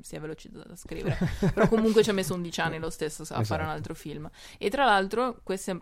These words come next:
Speaker 1: per, per riallacciarmi anche alla questione che dici tu, il modo in cui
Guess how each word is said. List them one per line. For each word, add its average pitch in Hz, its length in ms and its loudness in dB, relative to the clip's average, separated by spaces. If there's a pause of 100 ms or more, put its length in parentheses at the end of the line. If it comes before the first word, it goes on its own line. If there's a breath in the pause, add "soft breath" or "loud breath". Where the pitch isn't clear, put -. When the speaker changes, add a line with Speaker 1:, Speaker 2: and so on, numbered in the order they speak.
Speaker 1:
per, 165 480 -2
per 175 140 -4
riallacciarmi 175 480 -2
anche 175 180 -4
alla 247 120 -2
questione 170 380 -8
che 160 100 -12
dici - 260 -16
tu, 160 320 -6
il 156 80 -10
modo 160 400 -6
in 170 100 -6
cui 160 320 -8